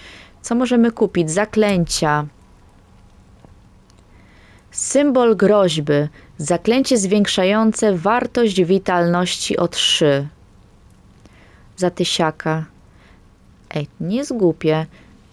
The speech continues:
ale tu jest jakaś ograniczona ilość tych zaklęć, które mogę sobie gdzieś tam korzystać.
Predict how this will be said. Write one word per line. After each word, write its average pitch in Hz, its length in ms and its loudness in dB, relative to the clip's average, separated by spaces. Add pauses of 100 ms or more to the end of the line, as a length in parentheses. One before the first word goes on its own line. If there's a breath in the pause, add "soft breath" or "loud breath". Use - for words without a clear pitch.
ale 175 180 0
tu 190 120 -4
jest 185 120 -4
jakaś - 560 -4 (520)
ograniczona 185 640 0
ilość 180 380 0
tych - 500 -2
zaklęć, 180 640 -4
które 190 260 -4
mogę 175 220 -4
sobie 180 220 -4
gdzieś 175 160 -8
tam 180 220 -4
korzystać. 180 800 -8